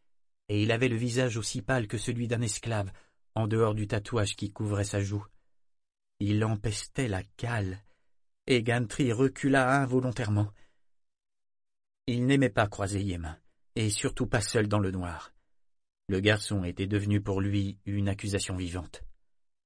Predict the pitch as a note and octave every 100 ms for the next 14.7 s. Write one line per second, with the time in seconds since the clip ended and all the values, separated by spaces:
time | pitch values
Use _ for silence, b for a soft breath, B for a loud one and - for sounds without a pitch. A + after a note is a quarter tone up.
0 | _ G2 F#2+ G2+ G#2+ G2+ G#2 G#2 - G2+
1 | - G#2+ G2+ G2 - G2 G2+ G#2+ G2+ G2
2 | G2+ G2+ - F#2 F2+ F2+ - - - _
3 | _ _ _ _ _ _ _ _ _ _
4 | _ _ _ - G#2+ - A2 B2 C3+ C#3+
5 | A2 G2+ - - _ _ _ _ _ _
6 | _ _ G2 F#2+ F#2+ F#2+ - G2 F#2 F#2
7 | F#2+ F#2 F#2 F2 F#2 - _ _ _ _
8 | _ _ _ _ _ - F#2+ F#2+ A2 A2
9 | G#2 A2+ A2 A2 A2 G#2 G#2+ G2+ G#2 A2
10 | F#2+ - - F#2+ - G2+ G#2 G2 F#2+ F2
11 | - - _ _ _ _ _ _ _ _
12 | _ _ _ _ _ _ G2+ G#2 A#2+ C#3
13 | D3+ C3 C3 - B2 B2 C#3 B2 A2+ -
14 | A#2 G2+ A2 G#2+ G#2 A2+ A2